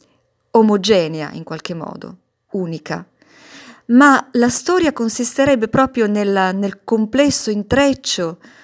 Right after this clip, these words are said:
nel contrasto, anche nell'an-, nell'antagonismo e nella ricchezza delle, delle diverse individualità culturali, ciascuna delle quali costituisce un,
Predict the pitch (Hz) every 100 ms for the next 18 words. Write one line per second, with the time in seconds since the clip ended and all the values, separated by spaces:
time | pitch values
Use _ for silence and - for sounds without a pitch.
0 | _ - 196 185 202 202 214 220 233 226
1 | - 190 202 214 202 202 190 196 - 170
2 | 185 208 202 202 202 202 220 320 330 214
3 | 175 160 180 - _ _ _ - 220 214
4 | 208 208 214 - 302 - - 170 160 -
5 | _ _ 190 214 208 - - - - -
6 | 196 208 214 196 185 208 254 302 254 -
7 | - 156 160 _ 202 190 190 180 180 185
8 | 180 170 170 - 170 156 - - _ _
9 | _ _ _ - - _ _ _ - 247
10 | - - 311 220 233 233 294 311 311 -
11 | _ 262 240 247 254 254 247 - 277 285
12 | - _ _ _ _ - 247 220 220 220
13 | 214 208